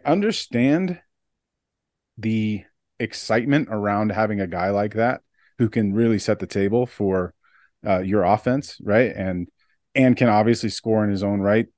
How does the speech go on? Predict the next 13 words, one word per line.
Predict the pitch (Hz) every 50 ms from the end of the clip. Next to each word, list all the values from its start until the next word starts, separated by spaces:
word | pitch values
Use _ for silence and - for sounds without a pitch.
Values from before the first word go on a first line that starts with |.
| _ _
from | - - 113 101
time | - 107 98 95
to | 95
time. | 92 - 98 95 101 120 135 - _ _ _ _ _ _ _ _ -
Um, | - - 98 98 98 98 95 95 92 92 85 - _ _ _ -
and | 113 110 104
having | 92 113 110 104 110 107 107 104 -
that | 107 107 104 104 - - _ _ - -
safety | - - 160 165 165 131 110
net | 98 90 85 87 - -
in | 110 98
case | - - 101 95
Paul | - - - 110 104 98 98